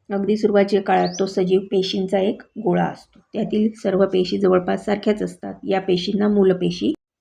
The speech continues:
पुढे याच पेशी शरीरातील कोणत्याही पेशींची वेगवेगळ्या ऊतींची निर्मिती करतात आणि विविध कामे करू लागतात,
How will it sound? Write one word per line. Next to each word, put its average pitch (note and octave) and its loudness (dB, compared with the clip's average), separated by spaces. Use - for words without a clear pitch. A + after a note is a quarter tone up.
पुढे A#3 2
याच G#3 4
पेशी G#3+ 0
शरीरातील G3 4
कोणत्याही G3 2
पेशींची G#3 0
वेगवेगळ्या F#3+ 8
ऊतींची G3 2
निर्मिती G3+ 6
करतात F3+ -2
आणि F#3+ 4
विविध F#3+ 2
कामे F3+ 2
करू F3+ 2
लागतात, F3 -4